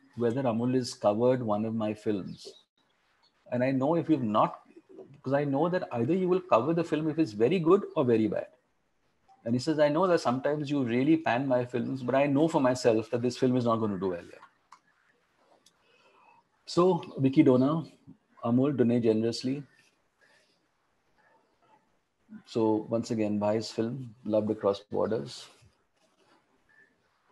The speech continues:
So, once again, Badtameez Dil allows a beautiful, we always love it when either a song or a film gives us the, the pun within the name itself. So, Badtameez Dil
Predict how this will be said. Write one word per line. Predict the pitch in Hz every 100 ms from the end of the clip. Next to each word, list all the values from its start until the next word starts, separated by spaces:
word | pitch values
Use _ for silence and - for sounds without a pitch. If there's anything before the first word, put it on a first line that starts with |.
| _ _ _ _ _ _ _ _
So, | - 185 175 -
once | 147 190
again, | 247 226 220 185 -
Badtameez | 131 131 190 196 175
Dil | 147 156 147 143
allows | 131 127 135 165 165
a | 127
beautiful, | 143 160 170 170 151 - - -
we |
always | 170 202 240 147
love | 127
it | 175 185
when | 151 147 151 - _ - -
either | 123 156
a | 165
song | - - 127 143 160
or | 139
a |
film | - - 147 120 113 120
gives | 127 131 147
us | 180 190 190 - - - _ _ - 123
the, | 143 120 - -
the | 135 - -
pun | 139 151 160 - 117
within | 131 123 147 156
the | 147
name | 127 120 117
itself. | 107 - 87 -
So, | -
Badtameez | 107 120 - 156 143 127
Dil | 135 151